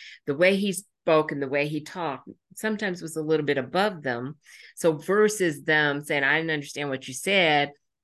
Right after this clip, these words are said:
or, you know, to seek out more of him, um, they would either make fun of him, but they, no one really was his friend. So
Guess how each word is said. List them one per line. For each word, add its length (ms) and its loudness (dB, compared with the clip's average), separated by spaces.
or, 260 2
you 120 0
know, 100 0
to 80 -10
seek 320 -4
out 200 0
more 480 0
of 220 -6
him, 560 -6
um, 560 2
they 140 4
would 120 0
either 180 -2
make 220 -6
fun 180 2
of 100 0
him, 440 -4
but 160 -12
they, 240 0
no 160 -2
one 360 -6
really 180 -4
was 140 -10
his 160 -12
friend. 280 -8
So 500 2